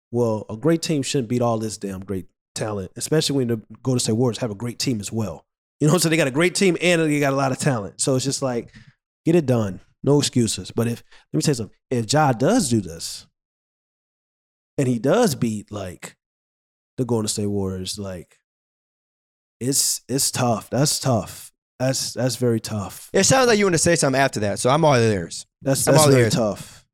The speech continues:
Speaker 2: No, no,
Speaker 1: That's
Speaker 2: it's,
Speaker 1: very
Speaker 2: it's,
Speaker 1: tough.
Speaker 2: it sounded like you were getting ready to say something real,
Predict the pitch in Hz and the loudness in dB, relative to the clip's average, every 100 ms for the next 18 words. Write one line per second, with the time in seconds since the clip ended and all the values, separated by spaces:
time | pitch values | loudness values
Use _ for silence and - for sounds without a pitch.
0 | _ - 139 120 113 226 - 135 120 - | _ -4 0 2 2 2 2 4 4 4
1 | 165 - 190 170 160 143 143 147 135 135 | 2 4 2 4 4 4 4 4 4 2
2 | 127 - 123 - 120 120 123 120 113 | 2 0 -2 0 0 2 4 4 0